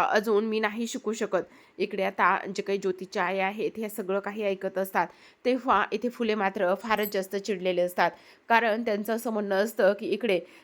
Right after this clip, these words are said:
ते शिक्षणाचं वेड सोडून कामामध्ये लक्ष द्यावं आणि काम करावं. इकडे आता ज्योतीला राग आलेला असतो. ज्योती म्हणत असतात, "नाही, नाही, नाही, मी तुम्हाला एकदा नाही, हजारदा सांगितलेलं आहे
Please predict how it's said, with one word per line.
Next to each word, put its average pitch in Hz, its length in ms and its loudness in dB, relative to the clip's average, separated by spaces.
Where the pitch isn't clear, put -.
ते 254 100 2
शिक्षणाचं 220 680 0
वेड 202 240 2
सोडून 220 360 0
कामामध्ये 202 580 2
लक्ष 185 220 -4
द्यावं 190 440 2
आणि 208 140 0
काम 196 280 2
करावं. 180 360 0
इकडे 240 240 2
आता 240 280 6
ज्योतीला 208 480 2
राग 202 220 4
आलेला 196 260 2
असतो. 180 360 0
ज्योती 196 200 -2
म्हणत 196 280 -2
असतात, 202 280 0
"नाही, 240 380 4
नाही, 220 340 0
नाही, 208 420 0
मी 233 300 -2
तुम्हाला 214 460 4
एकदा 196 240 0
नाही, 220 300 -2
हजारदा 214 680 0
सांगितलेलं 202 580 0
आहे 185 300 0